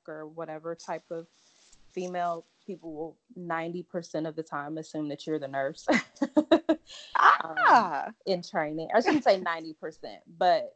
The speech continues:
Speaker 1: I mean, you
Speaker 2: It
Speaker 1: can
Speaker 2: happens a
Speaker 1: introduce
Speaker 2: lot.
Speaker 1: yourself. Yeah, you can introduce yourself as doctor, and somebody will in-, inevitably, you're walking out of the door,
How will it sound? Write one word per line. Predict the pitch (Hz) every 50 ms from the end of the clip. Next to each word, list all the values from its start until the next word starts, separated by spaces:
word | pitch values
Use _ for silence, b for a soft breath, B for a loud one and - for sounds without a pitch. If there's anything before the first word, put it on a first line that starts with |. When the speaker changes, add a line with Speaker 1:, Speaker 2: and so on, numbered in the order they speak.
| _ _
Speaker 1:
I | 190 190
mean, | 185 180 180
you | 202 226
Speaker 2:
It | 262
Speaker 1:
can | 254 202
Speaker 2:
happens | 160 156 - 165 170 160
a |
Speaker 1:
introduce | 151
Speaker 2:
lot. | 147 131 139
Speaker 1:
yourself. | 165 175 - - 170 165 165 165 - _
Yeah, | - 208 226 185 151 - - -
you | 165 190
can | - 240 190
introduce | 175 185 - 185 170 175 165 -
yourself | 175 165 - 165 160 160 -
as | 156 151 -
doctor, | - 151 147 156 - _ - 147 147 - -
and | - - 147 147 151 - 147 - _ _ _ _ _ _ _ _ _ _ _ _ _ _ _ _ _ _ _ _ _
somebody | - - - 196 185 190 185 180 170 175 165
will | 156 160 160 156 156 - - - _
in-, | 175 180 175 165 - _ _ _ _ _ _ _ _ _ _
inevitably, | - 202 196 202 - - - 190 190 175 175 175 - 170 156 156 151 147 135 135 143 143 151 151 _ _ _ _ - _ _ _ _ _ _ _
you're | - 165 160 170 175 175
walking | 160 160 170 - - 175 165
out | 156 156 160
of | 156 143
the | 156
door, | 151 165 156 147 143 139 135 139 139 160